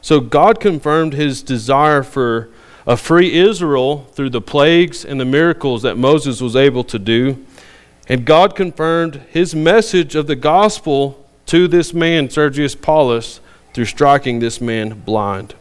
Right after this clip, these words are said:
In Acts chapter fourteen, verse three, this is a, a, an example of this, another example of this in the next chapter we'll study next Sunday night, Lord willing.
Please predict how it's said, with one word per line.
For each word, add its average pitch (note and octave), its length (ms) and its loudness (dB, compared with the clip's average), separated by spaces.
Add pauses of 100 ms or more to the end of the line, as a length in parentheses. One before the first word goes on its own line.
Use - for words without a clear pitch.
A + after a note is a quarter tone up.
(1800)
In C3+ 100 2
Acts F#3 220 4
chapter F#3 280 0
fourteen, F3 560 -2
verse D3+ 240 0
three, F3+ 260 2
this D3 220 -4
is D#3 120 -4
a, B2+ 280 2
a, B2 240 -4
an C#3 140 2
example C#3 580 2
of B2+ 120 0
this, C#3 320 0
another C#3+ 320 2
example C3+ 500 0
of A#2+ 60 -2
this B2+ 280 0
in B2+ 100 -2
the A#2 60 -2
next C3+ 280 0
chapter C#3+ 400 0
we'll B2+ 100 -2
study B2 380 -2
next A#2 240 -4
Sunday B2 320 0
night, C3 220 2
Lord A2 260 -4
willing. C3+ 400 2